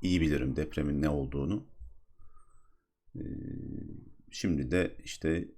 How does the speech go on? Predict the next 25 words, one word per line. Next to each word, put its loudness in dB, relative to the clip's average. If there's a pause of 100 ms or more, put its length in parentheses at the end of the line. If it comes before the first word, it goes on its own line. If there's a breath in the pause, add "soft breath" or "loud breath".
Maraş'ta 2
yaşanan 2
deprem. 0 (140)
Aradan 2
yaklaşık 0
yirmi 4
üç -2
yıl -2
geçmiş. -4
Yirmi 4
yıl 0 (320)
klasik 0
bir -4
rakam. -2 (520 soft breath)
Yirmi 8
yılda 2
bir 0
zaten 4
bunu 2
tekrar 2
edebilme 2
ihtimali 0
üzerinde 0
duruyorlardı. 0 (960)
Evet. 0